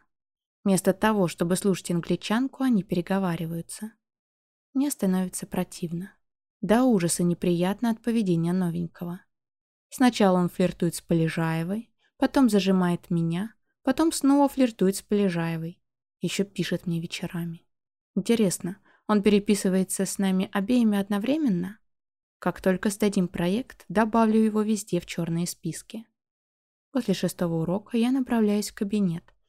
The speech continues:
в котором у нас проходит книжный клуб. Это кружок для любителей литературы. Он проходит раз в неделю, посещение по желанию. Стабильно ходит человек шесть-семь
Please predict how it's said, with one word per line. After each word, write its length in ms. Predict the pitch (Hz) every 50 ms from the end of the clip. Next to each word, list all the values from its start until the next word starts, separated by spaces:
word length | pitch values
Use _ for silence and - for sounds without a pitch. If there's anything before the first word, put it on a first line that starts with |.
| _ _ _
в 80 | _ -
котором 380 | - - 226 214 190 190 190
у 40 | 196
нас 200 | 196 190 180 -
проходит 440 | - - 202 - - 185 160 165 -
книжный 380 | - - 175 165 - - 185
клуб. 320 | - - - 175 156 - _ _ _ _ _ _ _ _ _ _ _ _ -
Это 200 | 180 - - 170
кружок 480 | - - 175 165 160 196 226 226 -
для 100 | 233 240
любителей 540 | 226 226 240 208 170 170 - - 180 175 175
литературы. 760 | 175 180 180 - 196 185 190 190 - - 160 156 160 175 196 - _ _ _ _ _ _ _ _ _ _
Он 180 | 311 320 320
проходит 500 | 269 247 233 220 - 262 247 226 208 -
раз 220 | 180 175 170 - -
в 40 | 180
неделю, 440 | 170 165 - 190 214 233 233 226 - -
посещение 560 | 233 220 - 220 - - 175 170 175 180 180
по 140 | - - 185
желанию. 580 | 180 190 185 170 165 165 160 160 160 165 180 - _ _ _ _ _ _ _ _ _ -
Стабильно 520 | - - 294 247 214 226 240 233 226 202
ходит 340 | - - 196 196 202 202 -
человек 460 | - - 175 165 165 160 165 - -
шесть-семь 580 | - - 208 214 - - - - - 180 185